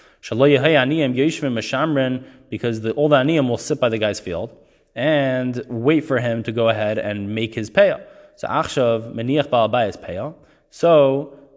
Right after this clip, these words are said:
we tell them that besoif, at the end of the crop, that's when he goes ahead and makes his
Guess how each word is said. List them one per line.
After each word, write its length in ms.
we 260
tell 220
them 200
that 200
besoif, 540
at 140
the 160
end 320
of 120
the 80
crop, 380
that's 240
when 120
he 100
goes 200
ahead 280
and 100
makes 240
his 280